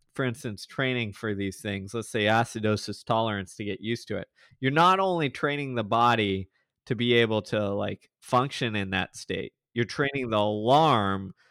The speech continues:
to come on a little bit later so that you can last a little bit longer, 'cause your body says, your body and your brain go, "Oh yeah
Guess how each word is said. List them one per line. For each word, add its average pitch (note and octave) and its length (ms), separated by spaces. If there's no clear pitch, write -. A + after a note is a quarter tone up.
to B2 120
come B2+ 300
on A2 480
a A2 60
little E3 340
bit F3 260
later A#2 640
so C3 260
that B2+ 360
you B2 160
can A#2 340
last D3+ 460
a D3 60
little C3+ 260
bit C3 160
longer, C3+ 400
'cause C3 220
your C#3 80
body C#3 280
says, C3 500
your B2 80
body C3+ 380
and A#2+ 120
your A#2 80
brain B2 280
go, A#2 320
"Oh E3+ 160
yeah D3 280